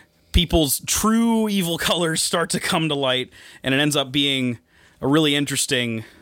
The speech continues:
little character study of that asshole mailman who ends up being an incredibly intriguing character as the movie goes on. Uh, it's really simple. The answer to the mystery is even more simple than you could <laughs> possibly imagine.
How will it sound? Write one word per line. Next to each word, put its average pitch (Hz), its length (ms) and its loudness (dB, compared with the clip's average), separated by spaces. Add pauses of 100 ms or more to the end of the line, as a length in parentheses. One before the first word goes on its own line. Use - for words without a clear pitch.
little 127 260 0
character 127 420 0
study 120 400 0
of 110 240 -4 (380)
that 117 240 0 (440)
asshole 208 720 2
mailman 165 800 -2 (360)
who 143 300 2
ends 160 220 0
up 151 140 -2
being 165 200 2
an 139 60 2
incredibly 135 640 -2
intriguing 117 480 -4
character 110 420 -2
as 107 140 0
the 110 60 -2
movie 110 260 0
goes 120 240 -2
on. 110 200 -4 (440)
Uh, 123 400 4 (160)
it's 151 220 0
really 196 240 2
simple. 190 560 0 (840)
The 151 260 4
answer 165 260 0
to 185 140 -2
the 156 60 0
mystery 151 420 0
is 143 140 -2
even 151 220 0
more 143 200 0
simple 143 400 -2
than 127 160 -2
you 131 60 2
could 123 180 -4
<laughs> - 180 0
possibly 151 600 -4
imagine. 147 720 -2